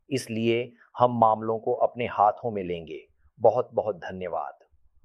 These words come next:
ओह, कितना मानवीय है। अध्याय बत्तीस के पहले कुछ पद लोगों द्वारा दूसरी आज्ञा तोड़ने के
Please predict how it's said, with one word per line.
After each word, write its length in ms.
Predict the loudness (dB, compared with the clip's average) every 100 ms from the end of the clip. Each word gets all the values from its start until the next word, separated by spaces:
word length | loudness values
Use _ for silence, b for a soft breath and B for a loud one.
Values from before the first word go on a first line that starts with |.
| _ _
ओह, 460 | 4 6 4 0 -8
कितना 340 | -8 -4 -2 -2
मानवीय 560 | -2 -4 -6 -6 -4
है। 260 | -4 -8 -18 _ _ _ 8
अध्याय 380 | 8 10 8 8
बत्तीस 440 | 6 0 -6 -6
के 100 | 0
पहले 260 | 4 4 2
कुछ 220 | -2 0 4
पद 100 | 4
लोगों 320 | 6 2 4
द्वारा 220 | 6 8
दूसरी 400 | 6 0 -6 6
आज्ञा 280 | 8 8 4
तोड़ने 380 | 0 -2 -2 0
के 160 | 0